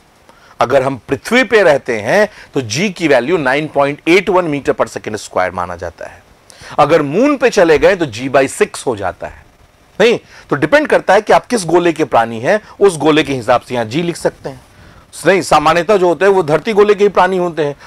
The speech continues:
तो वहां जी की value हम लोग nine point eight one meter per second square ले लेते हैं, खत्म कहानी।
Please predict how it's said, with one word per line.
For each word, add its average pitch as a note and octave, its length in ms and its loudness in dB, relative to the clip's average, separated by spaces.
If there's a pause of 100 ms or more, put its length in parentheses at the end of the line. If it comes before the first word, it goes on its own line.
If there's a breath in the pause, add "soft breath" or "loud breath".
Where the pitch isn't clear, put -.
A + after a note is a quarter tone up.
(100)
तो B2 60 -4
वहां C3+ 160 4
जी D3 160 -8
की D3 140 -8
value C#3+ 300 2
हम C3+ 100 -2
लोग A#3 220 2 (220 loud breath)
nine C3 220 -2
point C3+ 340 -4
eight A#2 160 -6
one B2 260 -4
meter G#2 200 -4
per F#2+ 120 -4
second F#2+ 200 -12
square A3 280 -4
ले C4+ 100 -4
लेते G#3 240 -2
हैं, F3 80 -8
खत्म A3 200 -8
कहानी। F3 320 -14